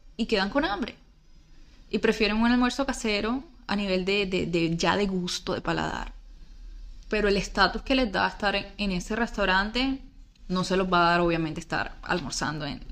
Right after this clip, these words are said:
la mesa de su casa. Y a todo lo que voy con este análisis es que te qui-, quiero que te pongas a pensar por qué tú compras cierto tipo de marcas. Bueno, no, yo definitivamente compro esta marca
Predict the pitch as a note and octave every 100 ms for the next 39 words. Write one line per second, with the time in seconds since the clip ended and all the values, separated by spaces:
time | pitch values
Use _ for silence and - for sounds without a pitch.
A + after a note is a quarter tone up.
0 | - D#3 F2+ C3+ - - - - - -
1 | - - - - - - - - - -
2 | - - - A3+ G#3+ G#3 C4+ C#4 A#3+ F3
3 | G#3+ G#3+ - A#3 G#3+ A3 A#3+ A#3 - -
4 | A3+ A3+ - F3+ F3 - - B3 A#3+ -
5 | C#4+ - - - B3+ - G#3 A3+ C#4+ A#3
6 | F#3 F#3 F3 G3+ - - - - - -
7 | - A#3+ A#3+ - B3 C4+ - - B3 A#3
8 | B3 C4 - - - A#3 G#3 A3 A3 A3
9 | B3 F#3 A3+ A3 F#3 F3+ - - - -
10 | - F#3+ F#3+ F3 E3+ E3 E3 D#3+ G3+ A3+
11 | F#3+ F3+ F3 F#3+ G#3+ A3 - A3+ G#3 G3+
12 | G#3 G#3+